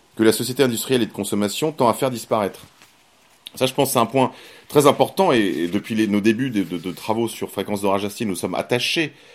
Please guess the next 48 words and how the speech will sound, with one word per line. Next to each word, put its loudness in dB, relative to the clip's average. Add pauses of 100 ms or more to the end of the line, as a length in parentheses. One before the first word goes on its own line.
(160)
à 0
la 4
défense 0
justement -2
de -4
l'intériorité, -2
du -10
quant -10
à 0
soi, -6 (300)
du -14
fort 2
intérieur, 0 (400)
à 2
la 6
fois, 2
euh, -2
dans, -4
dans -4
un -4
esprit -8
antigonien, 0 (320)
euh, -2
de -14
cette -10
capacité -2
à 2
dire -2
non 0 (420)
à -2
un 0
ordre 2
injuste, -6 (280)
mais 4
aussi, 0 (360)
euh, -2
le -2
respect, -2
je -2
dirais, -2
de -2
cette -6
vie -2
intérieure 0
comme 0
d'une -2
flore 4
fragile, -2